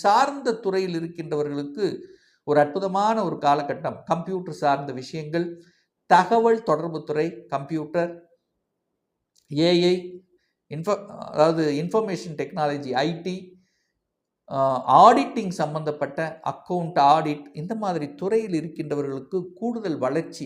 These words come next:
ஒரு மேன்மை தரக்கூடிய அமைப்புங்கிறது நீங்கள் எதிர்பார்க்கலாம் இந்த துலாம் ராசி அன்பர்கள். ஒரு சிலர் பார்த்தீங்கன்னா, ஒரு ஏதாவது ஒரு நல்லது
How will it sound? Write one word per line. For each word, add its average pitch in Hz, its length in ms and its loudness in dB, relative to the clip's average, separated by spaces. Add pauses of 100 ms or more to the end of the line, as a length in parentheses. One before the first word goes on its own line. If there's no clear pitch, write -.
ஒரு 143 160 -4 (160)
மேன்மை 247 480 -4
தரக்கூடிய 143 640 -6
அமைப்புங்கிறது 147 800 -6 (640)
நீங்கள் 131 340 -8 (200)
எதிர்பார்க்கலாம் 143 720 -2 (100)
இந்த 143 240 -8
துலாம் 131 280 -4
ராசி 117 380 -4
அன்பர்கள். 117 480 -10 (2500)
ஒரு 240 200 8
சிலர் 233 280 4 (100)
பார்த்தீங்கன்னா, 190 500 2 (1160)
ஒரு 175 220 4 (380)
ஏதாவது 277 440 6
ஒரு 202 140 4 (140)
நல்லது 247 380 0